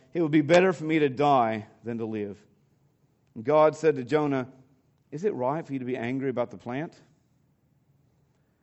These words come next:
And Jonah, again in his anger, says, "It is," he said, "and I'm so angry that I wish I were dead."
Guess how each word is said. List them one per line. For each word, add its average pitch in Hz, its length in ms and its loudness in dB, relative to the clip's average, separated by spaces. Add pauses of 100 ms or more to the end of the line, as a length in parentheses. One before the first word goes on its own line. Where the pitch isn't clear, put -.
(300)
And 110 120 -12
Jonah, 175 340 2
again 151 260 0
in 156 60 0
his 135 100 -4
anger, 170 260 0
says, 156 260 -8 (240)
"It 269 120 0
is," 294 480 4 (420)
he 170 120 -2
said, 233 340 4 (720)
"and 247 100 2
I'm 269 140 4
so 311 360 6
angry 226 340 2
that 214 160 2
I 196 80 8
wish 233 400 0
I 175 100 -2
were 185 160 0
dead." 110 420 -8